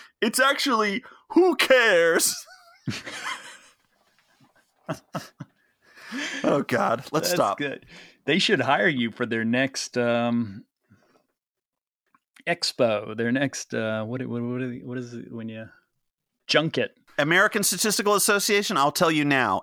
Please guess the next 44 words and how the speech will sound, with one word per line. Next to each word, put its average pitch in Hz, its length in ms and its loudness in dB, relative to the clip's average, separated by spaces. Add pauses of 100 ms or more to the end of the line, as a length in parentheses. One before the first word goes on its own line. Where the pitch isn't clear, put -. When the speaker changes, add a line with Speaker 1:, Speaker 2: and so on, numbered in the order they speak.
Speaker 1:
if 135 100 -6
you 196 80 -2
guys 196 200 2
ever 170 180 4
have 160 160 0
conferences, 156 500 -2
hire 156 300 2
me, 123 180 -2
and 127 160 2
I 139 80 2
will 151 140 2
do, 135 360 0 (200)
I 151 80 6
will 190 100 4
do 151 140 -2
high 165 180 2
quality 147 400 2
numbers 123 320 0
comedy, 104 320 -2
not 147 220 2
that 151 240 0
stuff - 260 0
I 117 60 4
was 110 120 -2
just - 200 -4
doing 120 180 0
off 107 140 0
the 110 80 -12
top 107 220 -2
of 101 60 -8
my 98 120 -4
head. 87 220 -6 (540)
I'll 165 140 6
write 160 220 4
real 156 160 4
jokes 139 320 0
about 113 220 2
numbers, 98 420 -2
real 147 420 2
honest 123 340 2
jokes 113 260 -2
about 98 200 -2
numbers. 92 260 -6
Speaker 2:
Yeah. 123 280 2